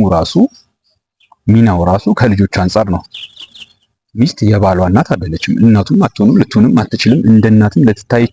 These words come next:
አትችልም። እንደ እናቱም ራሷን ማየት የለባትም። እሱም እንደ እናቱ ሊቆጥራት አይገባም። ፍጹም ስህተት ነው። ትዳሩን የሚያበላሽ፣ ትዳሩን በሁለቱ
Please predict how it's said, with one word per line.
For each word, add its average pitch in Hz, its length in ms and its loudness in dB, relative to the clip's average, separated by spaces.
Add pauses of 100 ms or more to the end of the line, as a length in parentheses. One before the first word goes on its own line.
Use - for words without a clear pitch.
(160)
አትችልም። 156 380 0
እንደ 113 160 4
እናቱም 113 440 2 (360)
ራሷን 101 340 -2
ማየት 196 220 2
የለባትም። 101 460 0
እሱም 117 240 0
እንደ 107 160 4
እናቱ 98 320 2
ሊቆጥራት 123 420 -4
አይገባም። - 420 -8 (500)
ፍጹም 120 240 -2
ስህተት - 260 -6
ነው። - 100 -10 (1080)
ትዳሩን 104 320 2
የሚያበላሽ፣ 98 520 0
ትዳሩን 98 380 0
በሁለቱ 104 360 0